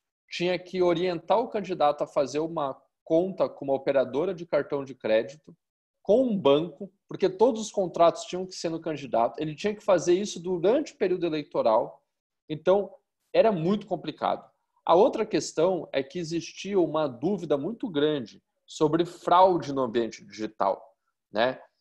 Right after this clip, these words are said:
E pra nós do epsiv, que a gente já trabalha com tecnologia digital, a gente já atua há muito tempo,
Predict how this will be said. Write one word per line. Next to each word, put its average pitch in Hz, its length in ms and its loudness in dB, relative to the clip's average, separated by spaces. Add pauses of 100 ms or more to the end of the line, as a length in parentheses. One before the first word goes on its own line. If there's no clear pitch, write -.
(280)
E 175 140 -2
pra 180 240 2
nós 175 260 6
do 160 100 4
epsiv, 156 420 -4
que - 80 -6
a 143 40 -2
gente 131 140 -8
já 147 100 0
trabalha 135 320 2
com 151 140 -12
tecnologia 135 560 -4
digital, 127 680 4
a 110 60 -6
gente 113 240 -14
já 120 200 6
atua 151 340 0
há - 20 0
muito 135 320 -6
tempo, 156 440 -2